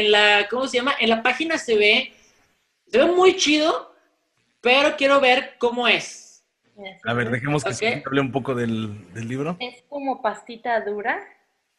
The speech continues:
Speaker 2: O sea, es como, no es como libro de bolsillo, sino acá muy cuco.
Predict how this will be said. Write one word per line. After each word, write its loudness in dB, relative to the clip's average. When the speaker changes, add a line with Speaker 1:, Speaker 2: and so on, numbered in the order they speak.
Speaker 2:
O -20
sea, -20
es -20
como, -6
no -12
es -12
como -6
libro -4
de -4
bolsillo, -6
sino -12
acá -12
muy -8
cuco. -4